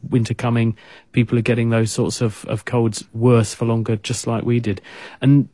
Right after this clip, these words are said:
it will take a little while for the pattern to reestablish itself as, as the ripples from covid subside and these, uh, other infectious diseases, the seasonal suspects that usually are around at this time of year,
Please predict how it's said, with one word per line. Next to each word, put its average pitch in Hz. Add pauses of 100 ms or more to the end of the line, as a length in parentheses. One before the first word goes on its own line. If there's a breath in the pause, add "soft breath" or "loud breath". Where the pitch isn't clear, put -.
(120)
it 156
will 185
take -
a 170
little 175
while 143
for -
the 120
pattern 131
to 127
reestablish 131
itself 101
as, - (120)
as 113
the 127
ripples 110
from -
covid 117
subside 113
and 117
these, 117 (120)
uh, - (100)
other 123 (500)
infectious -
diseases, 107
the 107
seasonal 117
suspects -
that -
usually 113
are 110
around 110
at 104
this -
time 101
of 95
year, 104